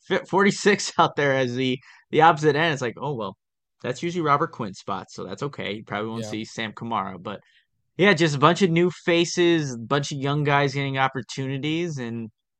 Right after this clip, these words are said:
Speaker 1: you know, when it's day two of O T As, that's exactly what you're gonna kinda see.
Speaker 2: Uh, all right, let's see. What's next? How does Coach Eberflus working with players compare to Nagy? Any noticeable difference in style or command? Okay.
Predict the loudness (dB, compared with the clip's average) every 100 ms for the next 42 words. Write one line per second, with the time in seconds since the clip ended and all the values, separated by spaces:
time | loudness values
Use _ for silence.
0 | _ _ -10 -6 -4 -2 -4 -4 -6 -8
1 | -10 -14 _ _ -16 -16 -4 -2 0 -2
2 | -2 -2 -2 -6 -6 -8 -6 -6 -4 -8
3 | -8 -8 -8 -6 -8 -8 -8 -10 -10 _
4 | _ _ _ _ _ _ _ _ _ -20
5 | -20 _ _ -4 2 4 2 4 2 2
6 | -2 -4 -2 0 0 0 -4 -8 _ -2
7 | -2 0 0 2 2 0 -4 -4 2 2
8 | 0 -6 -2 0 0 -4 -2 -2 -4 -4
9 | -2 -2 -4 -4 0 2 0 0 0 0
10 | -2 0 2 2 0 -4 -4 -4 -4 -4
11 | -6 -6 -4 -4 -4 -6 -10 -10 -10 -8
12 | -6 -6 -4 -6 -8 -8 -10 -8 -10 -10
13 | -6 0 0 0